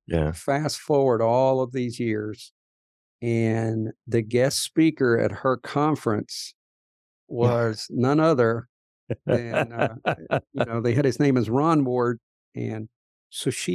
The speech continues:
Speaker 2: even said in the hallway, she knew nothing about me since the, she was a year older. So, you know,
Speaker 1: Mm-hmm.
Speaker 2: eleventh grade,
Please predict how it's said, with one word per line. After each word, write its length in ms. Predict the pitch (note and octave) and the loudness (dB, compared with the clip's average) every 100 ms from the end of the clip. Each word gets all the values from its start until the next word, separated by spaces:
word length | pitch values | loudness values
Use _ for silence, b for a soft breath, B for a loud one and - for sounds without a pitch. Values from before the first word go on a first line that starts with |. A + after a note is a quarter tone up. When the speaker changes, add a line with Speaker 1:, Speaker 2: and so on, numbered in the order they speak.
| G3 | 0
Speaker 2:
even 240 | F3 C#3 | 2 2
said 220 | - D3+ | 2 2
in 80 | C3+ | 2
the 60 | A#2+ | 2
hallway, 160 | C3 A2+ | 2 0
she 260 | - G3+ | -2 0
knew 220 | A3 E3+ | 4 4
nothing 680 | C#3+ B2 A#2 C#3 F3 - B2+ | 6 6 4 2 0 0 0
about 320 | A2 A2 G#2+ | 2 0 0
me 280 | A#2 G#2+ G2+ | -2 -2 -4
since 500 | - - B2 A#2 - | -6 -4 -2 -2 -4
the, 280 | - A#2 G#2+ | -4 -4 -4
she 200 | - B2+ | -6 -6
was 160 | A2+ A2 | -4 -2
a 60 | |
year 200 | A#2+ C#3 | 0 2
older. 360 | A#2 B2+ D3 - | 4 2 2 -2
So, 360 | - B2 A2+ A2+ _ - | -2 -2 -2 -6 _ 0
you 120 | B2+ | 2
know, 140 | A2+ | 2
Speaker 1:
Mm-hmm. 360 | G#2 G2 F#2+ A2 | 2 2 2 0
Speaker 2:
eleventh 400 | A#2+ D3 E3+ A#2+ | 2 2 2 2
grade, 460 | D#3 F3+ D3 C#3 | 2 4 2 0